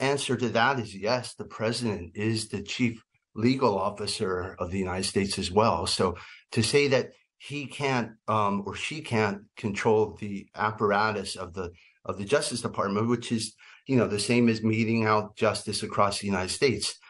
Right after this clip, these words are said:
Certainly the people have their ability to control that through the ballot box. And there's other constitutional limitations on the exercise of that power.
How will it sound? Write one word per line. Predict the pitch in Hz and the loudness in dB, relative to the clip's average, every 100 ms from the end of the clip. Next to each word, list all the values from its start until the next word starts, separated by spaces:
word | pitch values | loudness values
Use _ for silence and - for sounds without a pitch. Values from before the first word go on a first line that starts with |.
| - - | -20 -8
Certainly | - 135 117 113 | 2 2 4 2
the | 107 | 0
people | - 139 131 113 101 | -2 -2 2 4 4
have | 110 113 110 98 | 0 0 0 -2
their | 104 107 | 0 0
ability | 101 104 107 107 104 | 0 0 0 0 -4
to | 104 98 | -10 -12
control | - 95 - 101 98 | -10 -10 -2 0 4
that | 104 107 104 | 2 2 -2
through | 107 98 | -4 -4
the | |
ballot | 95 95 98 95 | 0 2 2 2
box. | 98 92 127 127 - _ _ _ _ _ _ _ | 2 4 2 -2 -10 _ _ _ _ _ _ _
And | 113 | -2
there's | 107 107 101 | 0 0 2
other | 117 123 127 | 2 4 2
constitutional | - 117 101 101 - 113 - 92 95 | 0 -2 -2 -6 -2 -2 -2 -4 -2
limitations | 92 87 95 85 - 87 90 | -4 -4 -4 -4 -4 -4 -2
on | 90 | 0
the | 87 | 0
exercise | 90 - 87 - 87 87 | -2 -2 0 2 2 2
of | 87 | 0
that | - | 2
power. | 90 85 | 2 2